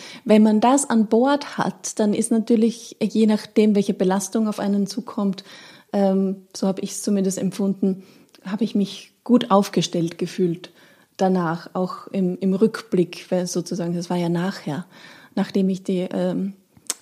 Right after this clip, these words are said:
diese Erfahrung gemacht habe, okay, mein Körper ist gerade nicht hundert Prozent <laughs> verfügbar, wie gehe ich eigentlich damit um? Ich war ja vorher nie im Krankenhaus oder so und auf einmal werde ich operiert, auch wenn's nur, äh,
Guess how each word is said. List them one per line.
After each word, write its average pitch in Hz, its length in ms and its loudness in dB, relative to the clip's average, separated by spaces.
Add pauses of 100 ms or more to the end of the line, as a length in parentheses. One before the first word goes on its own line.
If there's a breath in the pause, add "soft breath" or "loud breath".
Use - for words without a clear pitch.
(140)
diese 190 180 2
Erfahrung 196 560 6
gemacht 190 340 2
habe, 196 120 0
okay, 196 240 2
mein 185 180 4
Körper 202 340 4
ist 175 140 2
gerade 180 380 2
nicht 208 420 4
hundert 214 240 6
Prozent 208 400 6
<laughs> - 0 -
verfügbar, 208 760 2 (300 loud breath)
wie - 120 8
gehe 185 180 4
ich 190 160 0
eigentlich 185 400 2
damit 180 360 2
um? 220 260 6
Ich - 160 0
war 165 80 0
ja 175 100 2
vorher 180 300 2
nie 185 140 6
im 175 120 4
Krankenhaus 214 720 4
oder 196 220 4
so 185 80 4
und 190 100 6
auf 185 120 4
einmal 185 300 2
werde 180 180 4
ich - 160 -2 (200 loud breath)
operiert, 202 1040 4
auch 180 160 0
wenn's 175 260 -2
nur, 175 260 0 (400 loud breath)
äh, 180 300 2